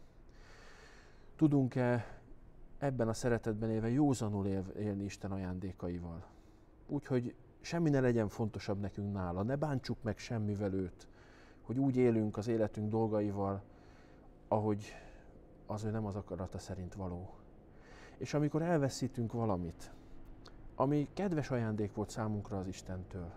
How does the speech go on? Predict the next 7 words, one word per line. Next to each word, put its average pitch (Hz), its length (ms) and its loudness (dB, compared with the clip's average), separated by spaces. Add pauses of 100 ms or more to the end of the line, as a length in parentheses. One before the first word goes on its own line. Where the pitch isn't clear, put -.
(680)
egy - 160 -8
kapcsolatot, 101 840 -4 (480)
egy 120 420 -4 (380)
értéket 104 640 -2
ebben 98 220 -2
az 95 140 -6
életben, 90 540 -6